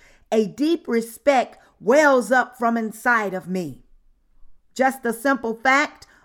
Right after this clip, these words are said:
of living in this hard world until now and coping with the numerous difficulties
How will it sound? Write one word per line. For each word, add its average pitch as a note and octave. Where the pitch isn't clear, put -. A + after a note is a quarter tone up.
of B3+
living D#4
in C4
this A3+
hard C4
world G#3+
until C4+
now A3
and B3
coping D#4
with A#3
the G#3
numerous C#4+
difficulties G#3